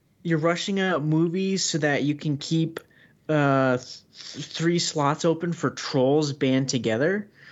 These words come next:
Um, it's just like, what, what are some of these movies? Like, why can't I get some more showings of Godzilla Plus One? Like, why, you know, or, or some of these other ones that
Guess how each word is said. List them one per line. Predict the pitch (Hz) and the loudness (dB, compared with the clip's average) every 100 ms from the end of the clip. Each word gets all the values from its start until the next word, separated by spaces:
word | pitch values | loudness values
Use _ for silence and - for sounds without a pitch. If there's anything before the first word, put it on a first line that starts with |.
| - _ | -20 _
Um, | 147 135 127 120 117 113 113 113 113 _ _ _ _ - - _ _ _ _ | 0 2 2 2 0 0 0 -2 -6 _ _ _ _ -20 -20 _ _ _ _
it's | 170 - | -4 -2
just | 165 - | -2 0
like, | 160 | 0
what, | 147 180 160 | 2 0 0
what | 165 208 | 0 2
are | 214 | 2
some | - 196 | 0 0
of | 196 | 0
these | 175 147 | 2 0
movies? | 127 156 208 123 113 131 | 0 0 2 0 0 0
Like, | 127 - | 0 -2
why | 135 127 160 | -2 2 2
can't | 160 175 165 - | 0 0 0 0
I | 139 143 | -2 0
get | 156 156 | 0 0
some | 160 143 | 0 2
more | 143 143 | 2 2
showings | 143 - 143 147 143 131 | 2 2 2 2 2 2
of | 127 117 - - - - - | 2 0 -6 -20 -20 -16 -2
Godzilla | 143 139 135 135 143 143 131 | 2 2 0 0 2 2 0
Plus | - 135 - | 0 -2 -2
One? | 127 123 131 - - _ _ - _ _ _ _ _ | -2 0 0 -2 -10 _ _ -20 _ _ _ _ _
Like, | 131 131 | -4 0
why, | 131 139 143 - - _ _ _ _ _ _ _ | 0 2 0 -4 -18 _ _ _ _ _ _ _
you | 131 | 0
know, | 135 139 | 2 0
or, | 131 135 - - | 0 -4 -4 -2
or | 139 | -2
some | 139 165 | 0 0
of | 160 | 2
these | 143 131 | 4 4
other | 151 196 | 2 2
ones | 123 107 113 | 0 -2 -2
that | 123 - | -4 -4